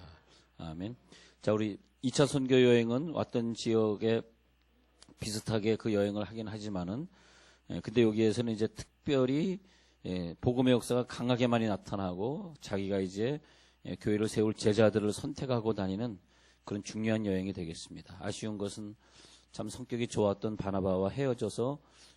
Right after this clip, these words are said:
이 차 여행을 하게 된 건 참 아쉽고요. 예, 그다음에 그, <clears throat> 음,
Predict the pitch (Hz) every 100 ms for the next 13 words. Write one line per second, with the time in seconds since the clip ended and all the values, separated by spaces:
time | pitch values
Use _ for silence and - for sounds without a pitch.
0 | - 107 113 104 104 104 98 95 92 -
1 | 113 95 - - 110 110 - - - -
2 | - - - 92 90 90 113 120 120 120
3 | 117 - 139 139 107 - - 92